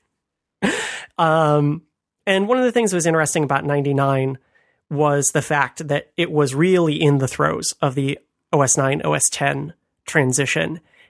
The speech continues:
and that the demos that happened in that keynote were O S nine and O S ten side by side. Like, it, also looking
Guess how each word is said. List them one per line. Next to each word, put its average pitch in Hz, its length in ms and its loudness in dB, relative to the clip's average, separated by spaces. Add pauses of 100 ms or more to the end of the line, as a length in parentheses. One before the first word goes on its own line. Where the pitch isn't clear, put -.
(120)
and 143 280 0
that 147 180 -2
the 147 80 0
demos 156 520 0
that 151 100 -8
happened 135 300 -4
in 131 80 -2
that 131 180 -4
keynote 135 480 -2
were 143 280 0
O 165 140 2
S 156 200 0
nine 143 280 4
and 135 100 0
O 143 100 0
S 135 100 -2
ten 143 200 0
side 143 200 0
by 139 120 0
side. 139 400 -2
Like, - 260 -4 (1000)
it, 185 160 0 (200)
also 220 260 2
looking 185 400 0